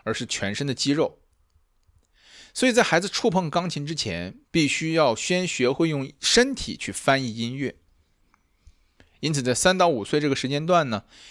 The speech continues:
与其让孩子去坐下来弹琴，不如让他随着跳起舞蹈。而德国作曲家奥尔夫有另外一个理论，说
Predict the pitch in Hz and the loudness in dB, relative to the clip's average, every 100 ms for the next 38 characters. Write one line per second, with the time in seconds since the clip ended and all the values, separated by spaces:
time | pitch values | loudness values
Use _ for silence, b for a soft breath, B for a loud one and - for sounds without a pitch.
0 | B 135 127 180 233 196 143 180 185 170 | B -2 2 4 4 4 2 2 -2 0
1 | 220 165 139 - 127 160 - 98 123 B | 2 4 2 2 -2 -2 -6 -6 -8 B
2 | B B B 147 135 131 123 123 - 101 | B B B 2 4 2 2 -2 0 0
3 | 123 127 - _ - - 117 - - 85 | 2 0 -2 _ -2 0 0 -4 -8 -8
4 | 135 - - _ _ _ _ _ _ _ | -6 -6 -8 _ _ _ _ _ _ _
5 | _ _ _ - 113 135 143 147 127 104 | _ _ _ -4 0 4 4 2 0 2
6 | 123 123 113 120 95 - 113 120 90 113 | 6 6 6 4 0 -4 0 2 2 2
7 | 185 160 113 110 98 87 107 101 147 151 | 2 2 2 -2 -2 -2 -4 0 2 2